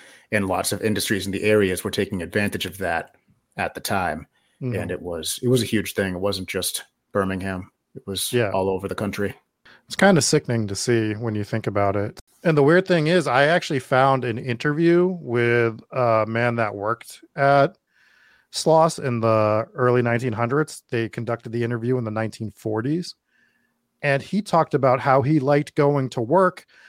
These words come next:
Speaker 2: because even though they treated him badly, they called him names, they were relatively mean to him the entire time he was there, it was still better than the way people treated him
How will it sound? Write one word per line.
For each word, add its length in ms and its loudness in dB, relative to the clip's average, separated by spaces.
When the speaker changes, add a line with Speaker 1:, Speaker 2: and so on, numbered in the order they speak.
Speaker 2:
because 260 2
even 300 4
though 120 8
they 160 6
treated 380 2
him 200 0
badly, 480 4
they 180 2
called 420 2
him 200 -2
names, 500 -2
they 180 4
were 440 2
relatively 680 2
mean 360 2
to 200 -2
him 100 -2
the 160 -2
entire 380 2
time 240 0
he 80 0
was 180 -2
there, 320 0
it 180 6
was 180 4
still 440 4
better 420 4
than 180 2
the 80 2
way 220 4
people 320 -2
treated 380 -2
him 240 -2